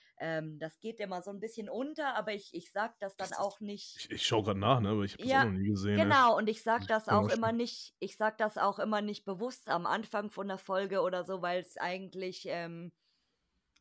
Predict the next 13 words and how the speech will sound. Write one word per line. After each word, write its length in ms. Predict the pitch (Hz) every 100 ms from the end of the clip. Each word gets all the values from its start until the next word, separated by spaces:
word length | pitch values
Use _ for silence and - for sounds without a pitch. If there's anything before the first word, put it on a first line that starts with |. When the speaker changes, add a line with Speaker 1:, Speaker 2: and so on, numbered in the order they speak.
| -
Speaker 1:
für 120 | 233
mich, 280 | 233 269 - 220 -
für 180 | - 233
mich 300 | 254 302 -
persönlich 520 | 233 214 226 220 214
jetzt 260 | 202 - 208
nicht 280 | 226 -
so 200 | - 202
relevant 560 | 190 180 180 160 175 175
ist, 200 | 156 -
ob 160 | 147 -
jetzt, 360 | 165 - -
ähm, 360 | 170 170 165 156